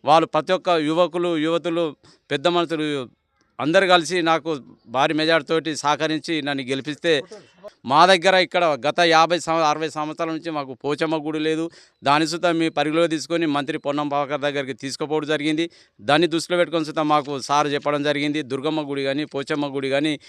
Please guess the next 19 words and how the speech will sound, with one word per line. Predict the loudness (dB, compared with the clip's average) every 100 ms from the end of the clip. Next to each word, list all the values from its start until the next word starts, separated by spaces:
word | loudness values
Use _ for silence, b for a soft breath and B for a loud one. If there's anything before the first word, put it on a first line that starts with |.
| b -4
ఇంకేదైనా | 0 6 6 6 2
సమస్యలు | 0 0 0 0 0
ఉంటే | 2 2
మా | 2 2
దగ్గర | 2 0
మేము | 0 0
అన్ని | 0 2
ఎలవేళలా | 2 2 0 0 2 2 0 b b _ 0
చేసి | 2 2
మీ | 2 0
గోవర్ధని | 0 0 2 2 0
గ్రామాన్ని | 0 2 2 0
రుణం | 0 0 0
తీర్చుకుంటామని | 0 -4 -6 -2 0 0 -2 b b -2
గోవర్ధని | 2 4 2
గ్రామ | 2 4 4
ప్రజలంతా | 6 6 8 8 8 6
మమ్మల్ని | 4 2 0
సహకరించి | 0 -2 -2 -4 -6 -6 -6